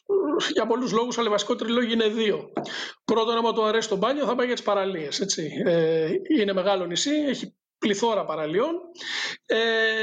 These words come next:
και είναι και παντός καιρού οι παραλίες. Δηλαδή, ε, ανάλογα με τον αέρα που φυσάει, μπορείς να πας εί-, είτε στα ανατολικά του νησιού, είτε στα δυτικά και να είσαι, ε, και να απολαύσεις το μπάνιο σου χωρίς, ε, τα κύματα. Βέβαια, ε, αν είσαι και σέρφερ, όπως εσύ, Δευκαλίων,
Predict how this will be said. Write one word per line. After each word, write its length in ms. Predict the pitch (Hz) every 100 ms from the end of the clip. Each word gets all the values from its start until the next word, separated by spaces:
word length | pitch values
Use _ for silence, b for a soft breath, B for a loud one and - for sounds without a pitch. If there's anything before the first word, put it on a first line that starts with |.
| 220 214
και 140 | - 247
είναι 240 | 277 285
και 120 | 269
παντός 240 | 247 254 -
καιρού 220 | 240 220
οι 60 |
παραλίες. 480 | 190 170 160 160 147
Δηλαδή, 720 | 165 170 202 226 220 208 208 196
ε, 800 | 202 196 185 180 180 180 175 175 175 220
ανάλογα 420 | - 185 208 208 196
με 60 |
τον 160 | 185 185
αέρα 280 | 190 180 165
που 320 | 170 165 156
φυσάει, 440 | - 165 - 262 339 339 B B -
μπορείς 180 | 208 196
να 140 | 202
πας 420 | 196 208 202 - - 233
εί-, 120 | - 269
είτε 260 | 196 -
στα 200 | - 175
ανατολικά 460 | 165 165 170 160 185
του 80 | 180
νησιού, 260 | 170 202
είτε 120 | 196
στα 160 | 175 180
δυτικά 320 | 165 190 294 320 311
και 120 | 294
να 200 | 277 247
είσαι, 380 | 262 - 269 262 262 B B B B B
ε, 260 | 214 214
και 120 | 202 220
να 120 | 220
απολαύσεις 460 | 208 220 226 220
το 100 | -
μπάνιο 260 | 196 226 240
σου 120 | -
χωρίς, 380 | 202 202 - -
ε, 80 | 202
τα 140 | 208
κύματα. 380 | 202 196 170 165
Βέβαια, 220 | 214 233
ε, 500 | 240 - 523 - 220
αν 100 | 190
είσαι 180 | 202 185
και 140 | -
σέρφερ, 400 | 156 180 170 180
όπως 400 | 175 165 156 -
εσύ, 460 | 156 156 - 160 151
Δευκαλίων, 480 | 143 - 139 165